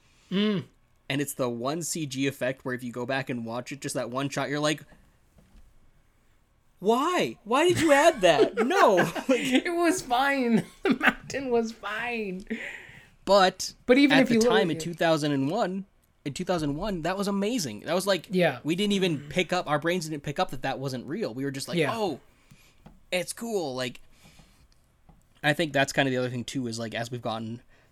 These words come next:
Speaker 2: excuse me, as we've gotten older and as technology is furthered, I think that's a big thing to remember too, that things are, things that looked great back then, that were mind-blowing back then. I mean, even if you look at the Matrix movies.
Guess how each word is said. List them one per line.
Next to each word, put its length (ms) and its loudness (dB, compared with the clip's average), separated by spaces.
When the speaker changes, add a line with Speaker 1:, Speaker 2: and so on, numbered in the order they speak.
Speaker 2:
excuse 260 -10
me, 120 -10
as 140 -6
we've 100 -2
gotten 220 -4
older 380 -4
and 100 -6
as 80 -4
technology 440 -6
is 120 -8
furthered, 540 -8
I 80 -6
think 140 -4
that's 160 -2
a 60 -6
big 200 -8
thing 180 -8
to 120 -12
remember 300 -10
too, 300 -12
that 220 -8
things 240 -2
are, 160 -4
things 260 0
that 180 2
looked 240 -8
great 440 -4
back 260 -2
then, 400 -4
that 160 -4
were 100 -2
mind-blowing 640 -2
back 240 -10
then. 160 -8
I 40 -8
mean, 160 -6
even 160 -6
if 200 -6
you 60 -6
look 120 -8
at 80 -12
the 60 -10
Matrix 420 -8
movies. 400 -14